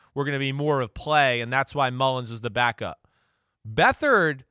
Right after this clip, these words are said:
has more of an ability to make plays with his arm as a drop back passer. And, man, with these injuries and the running back issues and everything like that, I just can't imagine that the run game bootleg game is gonna be able to carry them that way to where they're gonna have to make some plays in the drop back pass game.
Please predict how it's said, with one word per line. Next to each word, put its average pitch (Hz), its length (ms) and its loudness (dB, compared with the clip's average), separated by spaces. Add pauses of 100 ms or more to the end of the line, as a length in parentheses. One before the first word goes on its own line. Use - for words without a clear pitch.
(360)
has 160 320 0
more 190 320 2
of 190 100 -2
an 180 80 -4
ability 139 720 0
to 123 100 -4
make 135 380 -4
plays 147 400 -4
with 123 100 -8
his 117 240 -8
arm 135 320 0
as 110 140 -8
a 117 40 -6
drop 123 320 -2
back 113 280 -6
passer. 110 500 -2 (460)
And, 131 160 -6
man, 175 240 0
with 143 100 -4
these 190 240 -8
injuries 185 760 -4
and 135 100 -8
the 123 60 -6
running 165 280 -2
back 160 280 0
issues 156 480 -4
and 139 100 -6
everything 151 420 -4
like 151 280 2
that, 113 420 0 (840)
I 165 120 6
just 208 240 -2
can't 220 180 -2
imagine 175 480 2
that 151 140 -6
the 147 80 0
run 160 340 0
game 156 380 -6
bootleg 135 640 -2
game 131 340 -4
is 127 100 -8
gonna 156 140 -6
be 151 120 -2
able 139 100 -2
to 127 100 -4
carry 185 440 0
them 127 160 -4
that 117 240 0
way 110 160 0
to 139 120 -4
where 147 140 0
they're 175 140 -4
gonna 196 200 -4
have 175 360 2
to 170 100 -6
make 156 200 -4
some 143 120 -8
plays 127 320 -4
in 127 80 -8
the 120 80 -6
drop 120 300 -2
back 113 180 -4
pass 117 300 -4
game. 101 280 -8